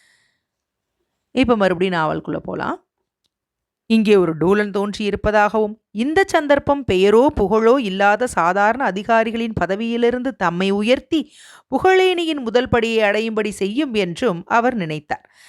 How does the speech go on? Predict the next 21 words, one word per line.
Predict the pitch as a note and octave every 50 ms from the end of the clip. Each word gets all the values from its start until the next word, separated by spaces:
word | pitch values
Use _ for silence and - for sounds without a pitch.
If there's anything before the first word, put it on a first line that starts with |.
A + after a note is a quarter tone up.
| - - _ _
பிளைபின் | - G3+ G3 G#3 G#3 F3+ G#3 G3
பேசியதை | F3 F#3 F3+ F#3 F#3 - G3+ F#3 F3+ E3+ F3 E3+
கேட்டுக்கொண்டிருந்த | - - G3+ G3 - A3 G#3 F#3+ F#3+ F#3 F3+ F3+ F3+ F3 F#3
போதே | F3+ F#3 F#3+ F#3 F#3 F#3+ F3+ D#3+ -
அவர் | - - - B3 A#3+ A#3
மனதில் | A3 A3 G#3+ A3+ A#3+ A3+ A3 F#3+
மனோராஜ்யம் | E3+ E3+ E3+ F#3 A3+ B3 A3+ F#3 F3 D3+ D#3 F3 E3+ D#3+ D3+ D3
வளர்ந்தது. | E3 E3+ E3 D#3+ D#3 D#3+ D#3 D#3 D#3 - - _ _ _ _ - - - _ _
தாம் | - - C4 C4+ C4 B3
திரும்பி | - C#4 C#4+ D#4+ E4+ E4 D#4
இராணுவத்திடம் | B3+ G3+ F3+ G#3 B3 C4+ C4 - - G#3+ F#3 F3 E3+
போய் | - F3 E3 - -
சேர்ந்ததும் | G#3 G#3 G#3+ A3 A3+ A#3 A#3 B3+ C4 - -
யுத்த | F#3+ A3+ - - F#4 F#4+
சபைக்கு | D#4+ D4+ A#3 A3 G3 F#3+ - F#3+
தமது | - F#3+ F#3+ F#3 F3+ F3
ஆலோசனையை | E3+ F3+ G#3+ C4+ D4 C4+ - - G#3 G3 F#3 F3 E3 -
தெரிவிப்பார் | - E3 E3+ G3 A3+ G3 - G#3 G3 F3+
என்றும், | F3 F3+ G3+ G3+ D4 C4+ - _ - - - - _ _ _ _ _ -
இராணுவத்தை | - F#3+ G3+ G3+ G#3+ A#3 B3 B3+ A#3 A#3 - G3 F#3+ - -
காப்பாற்றுவதற்கு | F#3 G3 G3 - G3+ G3 G3 - G3 F3 F3 E3 F3+ F3+ - - D4+ C4 F#3 F3 F#3